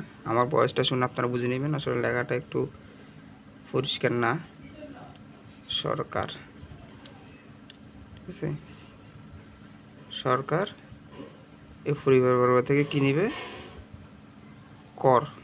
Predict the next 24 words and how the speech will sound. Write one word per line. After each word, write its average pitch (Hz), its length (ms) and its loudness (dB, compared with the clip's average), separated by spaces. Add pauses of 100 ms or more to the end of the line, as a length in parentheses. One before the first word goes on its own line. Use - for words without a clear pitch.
বা 127 140 4
ট্যাক্স, - 580 0 (720)
কর 123 200 0
নিবে। 113 280 -6 (2000)
আবার 139 240 6 (100)
পরিবারবর্গ 135 760 4 (640)
সরকারকে 135 400 4
ট্যাক্স 131 380 2
দেওয়ার 139 240 8
পরে 135 240 2
যেগুলো 127 600 2
অবশিষ্ট 151 440 0 (760)
অর্থ - 360 -2
বা 127 300 6
আলাদা 123 220 0
পারেন, 123 580 -4
যে 131 80 -8
অবশিষ্ট 123 280 -4
অর্থ 120 260 -4
যেগুলো 123 240 2
থাকবে 123 280 0
ওগুলো 123 220 2 (260)
সঞ্চয় 135 400 4
করবে 117 260 -2